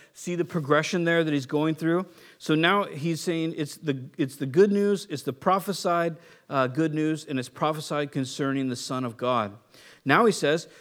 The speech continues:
"Who was descended from David according to the flesh." So he makes the point, and this is one of the prophecies,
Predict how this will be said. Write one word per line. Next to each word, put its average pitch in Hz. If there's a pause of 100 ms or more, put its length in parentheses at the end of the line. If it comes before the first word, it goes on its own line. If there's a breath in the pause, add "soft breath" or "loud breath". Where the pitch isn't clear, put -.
"Who 190
was 185
descended 196
from 185
David 135 (200 loud breath)
according 170
to -
the 151
flesh." 127 (240 loud breath)
So 175
he 175
makes 185
the 196
point, 202
and 156
this 185
is 196
one 160
of 170
the 160
prophecies, 160